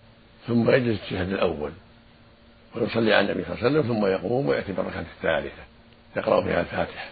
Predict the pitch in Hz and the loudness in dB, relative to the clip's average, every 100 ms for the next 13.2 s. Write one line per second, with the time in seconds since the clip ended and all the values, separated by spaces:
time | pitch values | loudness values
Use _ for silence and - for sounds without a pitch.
0 | - - - - - - - - - - | -18 -20 -20 -20 -20 -20 -20 -20 -20 -20
1 | - - 135 135 90 87 - 98 92 - | -20 0 0 2 0 -2 -6 -8 -10 -10
2 | - - - - - - - - - - | -14 -18 -20 -20 -20 -20 -20 -20 -20 -14
3 | 110 113 107 95 92 107 98 98 87 87 | -6 -2 0 -2 -2 -4 -2 -2 -2 -4
4 | 82 - - - - - - - - - | -8 -12 -16 -20 -20 -20 -20 -20 -20 -20
5 | - - - - - 101 101 104 120 113 | -20 -20 -20 -20 -12 2 4 4 2 0
6 | - 104 95 98 - 92 98 90 - - | -6 -4 -4 -4 -8 -8 -8 -10 -14 -20
7 | - - - - 107 95 143 147 107 104 | -20 -20 -4 0 2 4 2 2 2 0
8 | - 101 87 135 160 - - - - - | -2 -4 0 0 0 -4 -16 -20 -20 -20
9 | - - - 131 - 135 107 104 107 127 | -20 -20 -10 -8 -2 -2 0 2 2 4
10 | 98 87 87 85 69 - - - - - | 4 2 -2 -6 -6 -10 -20 -20 -20 -20
11 | - - - - - - - - 95 123 | -20 -20 -20 -20 -20 -20 -14 -10 -4 2
12 | 117 143 113 113 113 101 98 95 107 135 | 4 6 6 6 8 6 6 4 6 4
13 | 147 | 2